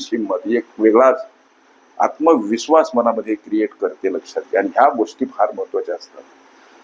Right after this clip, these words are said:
आमचा कॉन्फिडन्स बिल्डअप होणं, आमच्या भावना सकारात्मक बनणं,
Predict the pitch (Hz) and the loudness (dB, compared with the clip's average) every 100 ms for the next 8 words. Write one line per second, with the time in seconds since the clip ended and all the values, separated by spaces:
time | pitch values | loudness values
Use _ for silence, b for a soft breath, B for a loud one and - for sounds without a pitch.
0 | _ 107 110 135 - 123 120 - 196 180 | _ -2 2 0 2 2 4 4 6 4
1 | - 131 123 127 - 110 98 85 _ _ | 0 0 2 0 0 -4 -4 -8 _ _
2 | _ _ _ _ _ _ _ - 233 - | _ _ _ _ _ _ _ 0 2 4
3 | 127 - 113 123 165 175 156 156 143 135 | 2 2 4 6 6 4 0 2 2 2
4 | 135 117 113 110 104 95 | -2 0 0 0 -4 -6